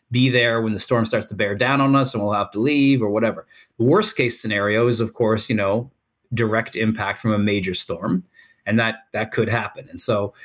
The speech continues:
if you prepare for how you would respond in a worst case scenario, and you think about that and put in measures in place that would allow you to address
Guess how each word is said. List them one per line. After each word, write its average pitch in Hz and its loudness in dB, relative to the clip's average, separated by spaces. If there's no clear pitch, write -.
if 123 0
you 135 2
prepare 165 2
for 123 2
how 123 0
you 131 4
would 127 2
respond 110 0
in 117 -2
a 110 0
worst 131 0
case 104 -2
scenario, 101 -2
and 117 2
you 117 0
think 143 0
about 107 0
that 98 -2
and 110 0
put 139 2
in 120 4
measures 120 2
in 101 -2
place 98 -2
that 120 2
would 123 4
allow 123 2
you 123 0
to 117 -2
address 110 0